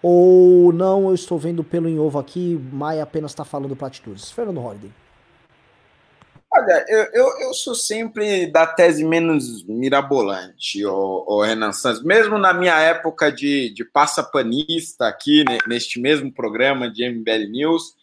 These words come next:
Speaker 2: eu, eu sempre tentava passar um pano da forma menos mirabolante possível e agora <laughs> eu sigo criticando,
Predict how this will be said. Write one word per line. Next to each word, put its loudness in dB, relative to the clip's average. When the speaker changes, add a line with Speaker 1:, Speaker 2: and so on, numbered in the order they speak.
Speaker 2:
eu, 4
eu 0
sempre -6
tentava 2
passar 0
um -2
pano -2
da -2
forma -2
menos -4
mirabolante 0
possível -4
e -2
agora 2
<laughs> -4
eu -4
sigo -8
criticando, -6